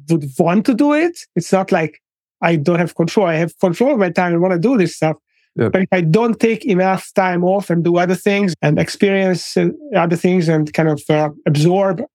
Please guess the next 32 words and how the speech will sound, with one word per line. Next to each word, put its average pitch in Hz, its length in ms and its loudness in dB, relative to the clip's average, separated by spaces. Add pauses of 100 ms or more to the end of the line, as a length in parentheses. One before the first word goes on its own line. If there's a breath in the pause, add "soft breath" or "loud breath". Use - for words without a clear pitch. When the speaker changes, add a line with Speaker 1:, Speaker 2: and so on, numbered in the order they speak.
(240)
Speaker 1:
other 175 180 0
type 175 240 -2
of 156 100 -2
information 170 800 0
and, 143 220 -2 (400)
Speaker 2:
Yep. 151 240 0
Speaker 1:
uh, - 20 -8 (220)
follow 196 320 0
my 170 100 0
curiosity 185 680 0
in 170 80 0
other 165 160 0
directions, 180 600 0 (300)
then 185 60 2
I'm 190 80 2
not 226 160 2
gonna 220 180 0
get 190 260 0
these 170 140 -2
creative 202 480 0
juices 196 500 0
flowing 185 500 0 (260)
that 175 180 0
really 214 200 2
Speaker 2:
Yep. 185 120 2
Speaker 1:
I 175 40 2
need, 185 440 2 (240)
or 185 140 2
I 190 80 0
start 196 320 -2
the 175 100 0
week 208 420 -2